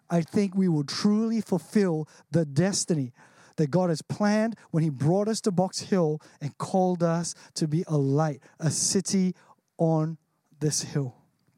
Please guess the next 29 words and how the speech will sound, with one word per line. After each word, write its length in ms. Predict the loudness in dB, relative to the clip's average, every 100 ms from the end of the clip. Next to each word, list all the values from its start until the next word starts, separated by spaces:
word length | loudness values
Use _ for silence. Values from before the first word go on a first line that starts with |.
| _ _ _ _ _ _ _ _ -16 -16 -12 -4
And 160 | 0
that's 260 | 0 0 -2
our 160 | -2
challenge. 760 | -2 -6 -4 -6 -8 -16 -20 -20 _ _ _
It 80 | 0
really 380 | 2 2 2 0
is. 220 | -2 -6 -16 -4
I, 100 | -2
I, 200 | 2 0 2
I 40 |
wanna, 280 | 2 2 -2 -4 -20 -20 -12 0
uh, 320 | 2 2 -4 -10 _ -20 0
I, 160 | 0 2 0
I 60 |
wanna 220 | 0 0 0
ask 420 | 0 0 -2 -2
as 140 | 0
we 80 | -2
close, 540 | -2 0 0 0 -6 -12 -20 -2
you 100 | 2
know, 160 | 2 0
what 440 | 0 2 2 -4 -14 _ 0
does 400 | 2 2 0 0
your 160 | 0
faith 520 | 0 0 2 0 -4 -14 _
journey 540 | -2 0 0 -2 -8 -10 _ -4
look 240 | -4 -4
like? 340 | -10 -10 -16 -20 _ _ _ _ _ _ _ _ _ _ -10
Normally, 640 | 0 2 2 2 0 -2